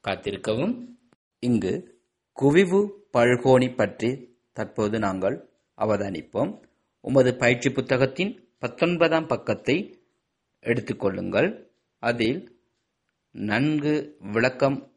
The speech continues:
தரப்பட்டுள்ளது. அந்த விளக்கத்தை நான் வாசிக்கின்றேன். உருவில் உள்ளவாறு பல்கோணிகளுக்குள் அமையும் எந்த இரு புள்ளிகளையும்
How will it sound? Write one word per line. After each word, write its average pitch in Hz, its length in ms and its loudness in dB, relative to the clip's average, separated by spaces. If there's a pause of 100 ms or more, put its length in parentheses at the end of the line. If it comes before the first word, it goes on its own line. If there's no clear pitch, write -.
(380)
தரப்பட்டுள்ளது. 107 1000 -2 (720)
அந்த 110 460 0
விளக்கத்தை 113 760 -2 (300)
நான் 98 220 -4
வாசிக்கின்றேன். 107 840 -4 (680)
உருவில் 143 760 0 (640)
உள்ளவாறு 127 920 4 (560)
பல்கோணிகளுக்குள் 170 1600 2 (160)
அமையும் 151 680 2
எந்த 175 720 0
இரு 135 460 -2
புள்ளிகளையும் 127 1200 0